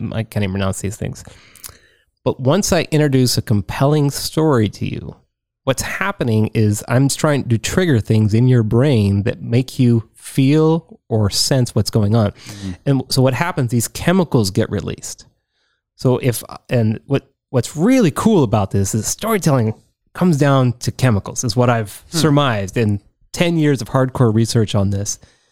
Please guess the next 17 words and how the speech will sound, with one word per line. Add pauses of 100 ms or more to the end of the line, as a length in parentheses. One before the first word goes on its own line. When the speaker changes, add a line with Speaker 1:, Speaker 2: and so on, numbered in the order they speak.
(260)
Speaker 1:
is
that (420)
cortisone (320)
is
the (500)
adrenaline
chemical
that
gets
released
that
has
kept
us
alive. (180)
Speaker 2:
Stress
hormone,